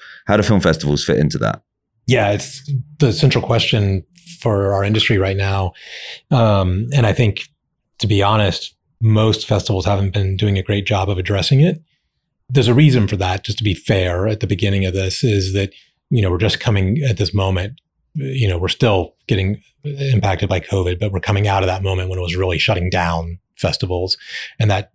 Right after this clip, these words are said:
Speaker 2: killed their budgets. And some festivals, you know, they were about to take place, and then the next day they had to shut down. So they'd already spent all the money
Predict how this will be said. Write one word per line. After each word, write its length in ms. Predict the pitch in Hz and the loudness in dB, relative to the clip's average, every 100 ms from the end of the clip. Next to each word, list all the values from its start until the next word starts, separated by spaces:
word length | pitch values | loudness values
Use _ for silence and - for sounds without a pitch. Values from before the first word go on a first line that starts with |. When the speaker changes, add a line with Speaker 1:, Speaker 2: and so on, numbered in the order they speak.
| _ | _
Speaker 2:
killed 300 | - 110 90 | 0 2 2
their 100 | 85 | -2
budgets. 560 | 85 87 95 123 - - _ _ _ _ | -2 -2 -4 -4 -4 -4 _ _ _ _
And 180 | 113 98 | 0 2
some 220 | - 110 | 2 2
festivals, 640 | 101 92 - 87 85 80 131 | 2 0 0 0 0 -2 0
you 200 | 156 98 | 2 2
know, 60 | |
they 100 | 90 | 0
were 80 | 92 | 0
about 200 | 87 98 | 0 -2
to 60 | - | -4
take 180 | 90 - | -8 -4
place, 300 | 95 87 - | -4 -2 -2
and 80 | 92 | -2
then 80 | |
the 60 | 87 | -2
next 220 | 90 - | -2 -4
day 320 | 95 87 87 | -2 0 0
they 100 | 87 | -2
had 100 | 85 | -2
to 60 | 85 | -2
shut 220 | 87 87 | -4 -2
down. 260 | 101 87 85 | -2 -2 -2
So 100 | 101 | -2
they'd 120 | 90 | 0
already 160 | 92 82 | 0 -2
spent 280 | - 110 95 | -2 0 2
all 80 | 90 | 0
the 60 | 87 | 0
money 400 | 87 90 87 | -2 -2 -4